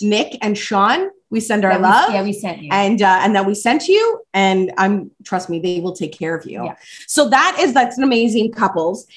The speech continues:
Speaker 1: And now, yeah, now we're here at Horseshoe for a fantastic time with the kids, which, like you said earlier, it's an amazing place for families.
Speaker 2: I'm watching these mountain bikers come down the hill right now,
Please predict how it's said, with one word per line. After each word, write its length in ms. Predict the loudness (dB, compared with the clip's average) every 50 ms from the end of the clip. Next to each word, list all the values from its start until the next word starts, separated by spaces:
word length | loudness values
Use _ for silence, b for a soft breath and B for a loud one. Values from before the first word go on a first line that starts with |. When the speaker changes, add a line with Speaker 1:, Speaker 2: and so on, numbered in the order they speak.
| B B 0
Speaker 1:
And 140 | 2 2
now, 140 | 4 4 4 4 2 2
yeah, 120 | 2 0 0
now 220 | 0 0 0 0
we're 100 | 0 0
here 160 | 0 0 2
at 80 | 0 2
Horseshoe 640 | 2 2 2 2 0 -2 -2 0 0 0 0 -2 -4 -6
for 540 | -2 0 2 2 4 4 4 2 0 -2 -4 -10 _ _ _ _ _ _ _ -4
a 140 | -4 -2 -2
fantastic 1000 | -2 -2 -2 -4 -6 -8 -6 -6 -4 -4 -6 -8 -10 -10 -10 -8 -10 -12 -16 -20 -14
time 560 | -10 -6 -4 -2 -2 -2 -2 -4 -4 -6 -8 -6
with 260 | -4 -4 -4 -4 -6 -8 _ _
the 100 | -10 -10
kids, 440 | -10 -8 -8 -6 -6 -6 -8 -10 -10
which, 320 | -10 -10 -10 -10 -14 -20 -20 _ -4
like 240 | -4 -4 -4 -6
you 80 | -8 -10
said 220 | -6 -6 -6 -6
earlier, 360 | -6 -6 -6 -6 -6 -6 -6 -6
it's 120 | -6 -6
an 80 | -6 -4
amazing 500 | -2 -2 -2 -4 -4 -4 -4 -6 -6 -6
place 220 | -8 -10 -10 -10
for 100 | -14 -10
families. 540 | -8 -6 -6 -6 -8 -10 -14 -18 -20 -12 -8
Speaker 2:
I'm 120 | -6 -4 -4
watching 360 | -4 -4 -4 -4 -4 -6 -4
these 160 | -6 -6 -8
mountain 240 | -8 -8 -8 -6 -6
bikers 420 | -6 -6 -8 -8 -10 -10 -10 -12
come 240 | -12 -12 -10 -10 -8
down 420 | -6 -6 -6 -6 -6 -8 -10 -10 -12 -14
the 80 | -12
hill 220 | -12 -10 -10 -8 -8
right 200 | -8 -10 -10 -10
now, 420 | -12 -12 -10 -8 -8 -10 -10 -12